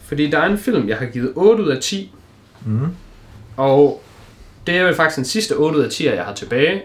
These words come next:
Speaker 1: inden vi bevæger os ind i nier og tier. Så jeg har været lidt i tvivl om, hvorhen jeg skulle sætte Glass Onion.
Speaker 2: Ja.
Speaker 1: Om den skulle have otte ud af ti eller ni ud af ti. Fordi den er faktisk virkelig, virkelig god. Virkelig underholdende.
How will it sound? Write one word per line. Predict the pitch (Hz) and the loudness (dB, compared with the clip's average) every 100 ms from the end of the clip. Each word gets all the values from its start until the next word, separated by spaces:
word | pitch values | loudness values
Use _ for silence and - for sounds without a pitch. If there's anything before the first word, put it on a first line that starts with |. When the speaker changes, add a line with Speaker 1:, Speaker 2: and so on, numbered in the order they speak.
| - | -4
Speaker 1:
inden | 143 139 | -2 0
vi | 127 | -2
bevæger | 113 107 104 | -4 -4 -4
os | 98 | 0
ind | 147 123 | 0 0
i | |
nier | 113 170 110 | -2 -2 -4
og | 95 95 - | -4 -10 -8
tier. | 220 175 95 87 - - - - - - | -4 -4 -4 -8 -16 -20 -20 -20 -20 -20
Så | - - 123 120 - - _ - _ - - _ - - | -12 -4 -4 -4 -8 -18 _ -20 _ -20 -20 _ -20 -6
jeg | 147 151 | -4 -2
har | |
været | 170 202 | 2 4
lidt | 208 202 | 4 2
i | - | 0
tvivl | 214 165 | 2 2
om, | 160 - - | 2 -2 -4
hvorhen | 156 143 156 | 0 0 0
jeg | 147 | -2
skulle | - - | -4 0
sætte | 147 - | 0 0
Glass | 131 131 143 | -2 0 -2
Onion. | 107 101 95 - - - - - | -4 -8 -12 -18 -20 -20 -20 -8
Speaker 2:
Ja. | 113 160 180 - - - - | -6 -6 -10 -20 -20 -10 -4
Speaker 1:
Om | 127 | 0
den | 139 143 | 2 0
skulle | 131 | 0
have | 123 | -2
otte | 147 170 156 | 0 2 2
ud | |
af | 123 | 2
ti | - 151 - | -2 -6 -4
eller | 120 120 | -4 2
ni | 143 | 2
ud | 120 | 2
af | 104 | 0
ti. | 131 131 - - - _ | -4 -6 -10 -20 -20 _
Fordi | - 139 135 | -6 -2 0
den | 135 | 0
er | 131 | 0
faktisk | 165 165 135 - - - _ - _ _ - _ _ | 0 0 -6 -8 -12 -18 _ -20 _ _ -20 _ _
virkelig, | 139 147 127 117 - _ - _ _ _ - | -4 -2 -2 -8 -10 _ -20 _ _ _ -2
virkelig | 220 240 156 | 0 0 0
god. | 190 - - _ - | -2 -2 -20 _ -14
Virkelig | 185 214 196 | -4 -2 2
underholdende. | 196 247 190 127 | 2 2 0 -4